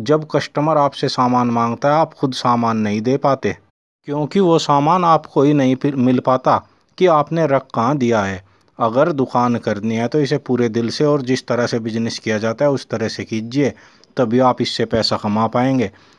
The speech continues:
यूं ही दुकान में टाइम पास करने की ज़रूरत नहीं होती।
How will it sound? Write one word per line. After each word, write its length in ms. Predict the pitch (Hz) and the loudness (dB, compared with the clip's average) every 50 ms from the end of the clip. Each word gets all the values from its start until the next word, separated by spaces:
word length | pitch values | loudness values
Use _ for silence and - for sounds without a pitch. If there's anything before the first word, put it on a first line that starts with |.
| _ _ - | _ _ -6
यूं 280 | 110 113 127 127 123 117 | -2 0 2 2 2 2
ही 100 | 139 160 | 2 2
दुकान 360 | 139 135 123 - 127 123 123 | 0 0 0 0 0 0 2
में 180 | 120 123 151 160 | 2 0 0 0
टाइम 300 | - - 127 123 127 127 123 | 0 -2 0 2 2 0 2
पास 260 | - 123 120 110 - | 2 0 0 0 -2
करने 320 | - 120 113 110 113 113 104 | -4 -4 -4 -2 -4 -4 -4
की 120 | - 117 98 | -4 -4 -4
ज़रूरत 460 | 104 104 107 107 113 143 160 - 147 | -4 -4 -4 -2 -2 -2 -2 0 0
नहीं 280 | 127 117 107 107 104 | 0 0 0 0 0
होती। 340 | 101 101 104 - 135 113 - | 0 -2 -2 -2 -4 -4 -4